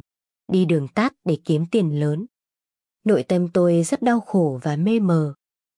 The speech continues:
Vì sao dường như người xấu không có đạo đức, lại càng sống càng tốt, trong khi người tốt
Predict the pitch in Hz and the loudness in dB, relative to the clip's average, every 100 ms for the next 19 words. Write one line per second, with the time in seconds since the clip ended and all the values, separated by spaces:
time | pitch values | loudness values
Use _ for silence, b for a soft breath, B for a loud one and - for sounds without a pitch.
0 | _ _ 175 156 - 180 165 165 151 170 | _ _ -2 -2 -2 0 0 0 0 0
1 | 170 226 220 185 160 - 151 170 - 220 | 2 2 2 2 0 -2 -2 -2 -4 -2
2 | 185 170 156 175 196 156 220 285 _ _ | -2 -2 -2 0 -2 -2 -2 -2 _ _
3 | _ - 175 165 - 160 135 - 147 147 | _ -2 -2 -2 -2 -4 -4 -4 -4 -4
4 | 170 180 135 190 220 - _ _ _ _ | -2 -4 -2 -2 -2 -6 _ _ _ _
5 | - 196 175 185 170 165 156 - 196 | -2 0 2 2 2 2 0 0 -2